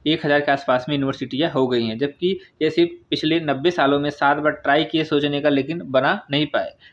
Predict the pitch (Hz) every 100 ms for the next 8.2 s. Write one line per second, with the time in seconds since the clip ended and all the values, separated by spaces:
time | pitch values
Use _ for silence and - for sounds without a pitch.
0 | _ 139 143 175 175 175 185 - _ -
1 | 127 135 170 175 156 147 143 147 143 _
2 | _ _ - _ 135 135 135 135 - 175
3 | - 151 143 135 143 147 143 147 143 151
4 | - 156 151 135 135 151 151 165 139 139
5 | 139 135 135 143 120 123 - 123 104 _
6 | - - _ 151 147 180 185 156 156 147
7 | 180 170 151 147 160 - 135 139 151 170
8 | 147 143